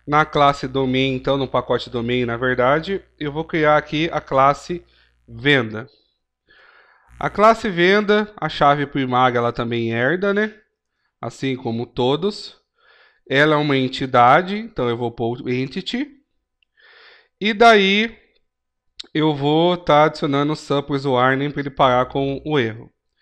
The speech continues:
Então o primeiro campo que eu vou criar aqui é o campo horário, a novidade. Então eu vou colocar private, date, horário. Não esqueçam de fazer o import do date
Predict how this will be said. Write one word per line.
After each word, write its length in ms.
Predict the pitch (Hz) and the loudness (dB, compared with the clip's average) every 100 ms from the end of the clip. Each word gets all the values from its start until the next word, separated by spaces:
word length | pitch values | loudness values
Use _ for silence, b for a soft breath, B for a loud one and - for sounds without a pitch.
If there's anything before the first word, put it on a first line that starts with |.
| b b b b b | b b b b b
Então 280 | 190 185 262 | -8 2 2
o 20 | |
primeiro 360 | 262 247 233 233 | 4 0 2 2
campo 360 | 240 180 170 165 | 2 0 0 -2
que 80 | 170 | -4
eu 80 | |
vou 140 | 160 160 | -2 -4
criar 340 | 185 180 180 | 0 4 6
aqui 600 | 185 - 220 277 294 - _ | 4 0 -2 -2 -6 -16 _
é 100 | 196 | -4
o 80 | 202 | -4
campo 560 | 202 190 202 196 202 - | 0 2 2 0 -4 -2
horário, 560 | 196 196 156 127 117 107 | 0 4 6 6 2 -4
a 140 | 127 | -4
novidade. 680 | 135 147 180 151 117 104 - - _ _ B B B B | -4 -2 0 2 2 0 -10 -20 _ _ B B B B
Então 240 | 151 143 185 | -8 0 0
eu 60 | |
vou 80 | 190 | 2
colocar 260 | 208 147 117 | -2 -2 -2
private, 1080 | - 170 175 131 127 127 143 156 220 247 - _ _ | -4 -2 -2 0 2 2 -2 -4 -6 -6 -12 _ _
date, 880 | 131 127 147 147 156 185 - 269 311 - _ _ _ _ | -20 -2 2 4 2 -2 -4 -6 -6 -12 _ _ _ _
horário. 640 | 214 233 170 120 110 120 _ _ _ _ _ b b b b | -2 4 4 4 0 -10 _ _ _ _ _ b b b b
Não 220 | 175 226 | 0 2
esqueçam 500 | 254 - 202 208 208 | 2 -2 2 2 0
de 120 | 185 180 | -2 -2
fazer 380 | 175 156 147 | 0 0 0
o 40 | 151 | -2
import 540 | 151 - 131 131 131 | -2 2 4 4 2
do 180 | 135 143 | -6 -4
date 580 | 139 147 180 - 233 | -2 -2 -2 -6 -14